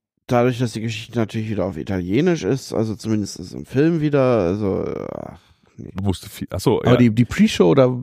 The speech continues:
Speaker 3: da muss man ganz schön sch-, schnell lesen.
Speaker 2: Ja, und das
Speaker 1: Ja.
Speaker 2: war halt auch so wirres Zeug, so Quatsch.
Speaker 3: Das war schon
Speaker 2: Science
Speaker 3: sehr viel erzählt,
Speaker 2: halt.
Speaker 3: ja.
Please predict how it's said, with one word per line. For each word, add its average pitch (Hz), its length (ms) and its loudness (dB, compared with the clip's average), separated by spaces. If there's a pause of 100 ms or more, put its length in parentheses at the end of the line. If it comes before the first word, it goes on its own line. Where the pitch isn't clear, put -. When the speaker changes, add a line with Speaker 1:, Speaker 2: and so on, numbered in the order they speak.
Speaker 3:
da 131 120 4
muss 143 220 4
man 123 140 4
ganz 117 120 2
schön 110 120 0
sch-, - 200 -12
schnell 107 220 2
lesen. 87 420 0
Speaker 2:
Ja, 85 260 2
und 95 80 0
das 98 120 0
Speaker 1:
Ja. 104 40 -4
Speaker 2:
war 87 100 -2
halt 92 120 2
auch 82 120 -2
so 85 120 -2 (160)
wirres 78 320 -4
Zeug, 78 220 2
so 76 280 -4
Quatsch. - 460 -4
Speaker 3:
Das - 140 -6
war 104 100 2
schon 104 140 0
Speaker 2:
Science 76 340 0
Speaker 3:
sehr 95 100 -4
viel - 60 -6 (100)
erzählt, - 20 -12
Speaker 2:
halt. 67 420 -2
Speaker 3:
ja. 60 240 -6